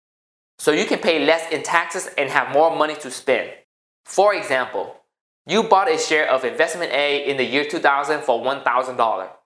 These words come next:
and you bought another share of investment A in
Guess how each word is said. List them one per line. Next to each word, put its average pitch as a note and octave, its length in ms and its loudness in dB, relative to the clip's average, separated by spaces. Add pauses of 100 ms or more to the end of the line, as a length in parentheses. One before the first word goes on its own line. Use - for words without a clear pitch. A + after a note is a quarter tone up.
(680)
and C#3+ 140 0
you D3+ 80 2
bought E3 280 4
another D#3 320 0
share D#3 300 0
of B2+ 160 -2
investment D#3+ 580 -4
A C#3 460 -2
in C#3+ 360 -4